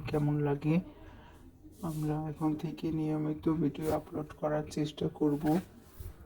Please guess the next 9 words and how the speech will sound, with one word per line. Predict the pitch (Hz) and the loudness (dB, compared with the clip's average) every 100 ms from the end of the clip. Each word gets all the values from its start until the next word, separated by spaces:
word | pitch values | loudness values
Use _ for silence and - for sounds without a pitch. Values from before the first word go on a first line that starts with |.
| - - - - - - - | -20 -20 -20 -20 -20 -12 -6
আপনারা | 151 - 160 175 | -4 -4 -4 -2
আমাদের | 170 151 156 | 0 2 0
পাশেই | - 170 151 165 | 2 0 4 4
থাকবেন। | 156 165 143 143 160 160 220 - - - - - - - - - - - - | 4 2 2 2 2 2 2 -2 -20 -20 -20 -20 -20 -20 -20 -20 -20 -16 -8
এখন | 170 175 165 | -2 4 6
আজান | 156 151 156 | 6 4 2
হয়ে | 160 165 156 | 4 4 4
গেছে, | 156 151 - 165 175 - - - 175 | 2 0 0 6 6 4 -4 -4 -2
এটা | 160 - - 156 | -4 0 6 6